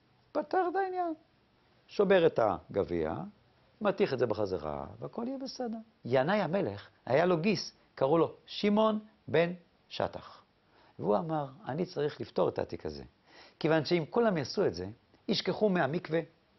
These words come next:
וישכחו מאפר פרה אדומה, יש פתרון, שוברים, מתקנים." אומרת הגמרא, "שמעון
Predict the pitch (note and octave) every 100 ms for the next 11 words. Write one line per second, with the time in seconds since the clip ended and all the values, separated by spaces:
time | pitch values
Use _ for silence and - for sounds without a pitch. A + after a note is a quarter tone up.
0 | _ _ _ _ - B2 F#3 F3+ - F3
1 | C4 C#4+ A3 F3+ G3+ F#3+ F3+ D#3+ D3+ A#2+
2 | A#2 E3 F3 - _ _ _ _ - -
3 | G4 G4 G#4 G#4 F#4 - - F#3 C3 B2+
4 | C3 F3 A3 C#4+ F#4+ F4 _ _ _ _
5 | _ _ _ _ - D#3 G#3 F#3+ C3+ A2
6 | E2 C#2+ _ _ _ _ _ _ _ _
7 | _ _ _ _ _ _ - G#3+ G3+ G#3